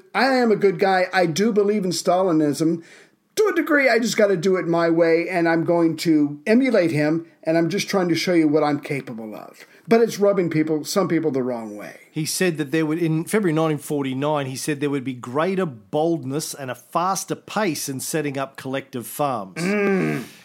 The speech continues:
Speaker 2: Now, again, I wanna point out, I think it's important to recognise that this whole thing about collectivisation of farming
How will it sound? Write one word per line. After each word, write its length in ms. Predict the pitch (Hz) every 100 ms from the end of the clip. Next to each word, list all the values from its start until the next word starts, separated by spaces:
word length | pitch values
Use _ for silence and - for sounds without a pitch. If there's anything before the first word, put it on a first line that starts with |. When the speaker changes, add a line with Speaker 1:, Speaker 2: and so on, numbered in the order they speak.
| - -
Speaker 2:
Now, 300 | 214 226 - _ _ _ -
again, 180 | 185 285
I 40 | 254
wanna 180 | 294
point 300 | 220 185 156
out, 260 | 190 151 143 165
I 80 |
think 120 | 185 254
it's 120 | 180
important 300 | 165 240 160
to 40 |
recognise 680 | 131 156 151 127 120 120 117
that 200 | 123 120 _ _ - - - 165
this 260 | 160 214
whole 200 | 302 330
thing 300 | 240 - 233
about 360 | 196 147 143 -
collectivisation 1300 | - 127 156 - 147 123 131 123 127 120 135 - 120 135
of 280 | 127 117
farming 640 | - - 135 135 127 110